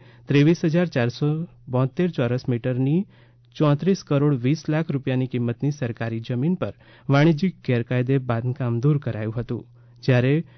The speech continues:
મગોબ ગામમાં સત્યાવીસ હજાર ચોરસ મીટરની ત્ર્યાસી કરોડ સિત્તેર લાખ રૂપિયાની કિંમતની જમીન પર, તો ઉબેર ખાતે આઠ હજાર ચોરસ મીટરની પાંચ કરોડ છત્રીસ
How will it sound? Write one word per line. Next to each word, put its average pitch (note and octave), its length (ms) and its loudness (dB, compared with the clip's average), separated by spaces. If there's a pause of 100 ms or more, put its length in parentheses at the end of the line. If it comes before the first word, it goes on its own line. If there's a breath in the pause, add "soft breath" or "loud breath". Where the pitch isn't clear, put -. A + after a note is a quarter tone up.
(120 soft breath)
મગોબ C#3+ 420 6
ગામમાં C#3+ 540 2 (120)
સત્યાવીસ D#3+ 440 2
હજાર D#3 260 2
ચોરસ B2+ 380 0
મીટરની C3+ 540 2 (360 soft breath)
ત્ર્યાસી D3 320 2
કરોડ F3 320 2
સિત્તેર D#3 480 -4
લાખ B2+ 280 -2
રૂપિયાની C3 320 0
કિંમતની A#2+ 420 -2
જમીન A#2+ 320 0
પર, A#2 280 -4 (380 soft breath)
તો C3 220 2
ઉબેર D3+ 360 2
ખાતે C3+ 460 -6 (100)
આઠ D#3 300 0
હજાર D#3+ 280 0
ચોરસ B2 360 -2
મીટરની B2+ 500 0 (160)
પાંચ C#3+ 260 -2
કરોડ E3 360 0 (100)
છત્રીસ B2 260 -6